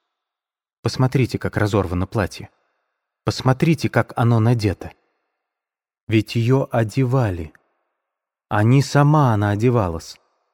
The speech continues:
Да и одевали-то неумелые руки, мужские.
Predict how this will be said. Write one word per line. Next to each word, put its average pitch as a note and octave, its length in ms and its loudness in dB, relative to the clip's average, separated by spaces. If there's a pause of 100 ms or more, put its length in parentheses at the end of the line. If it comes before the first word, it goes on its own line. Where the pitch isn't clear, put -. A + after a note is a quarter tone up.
(680)
Да G#2+ 180 -2
и B2+ 160 2
одевали-то B2 800 0
неумелые G2+ 640 2
руки, G#2+ 260 -4
мужские. F#2+ 680 -4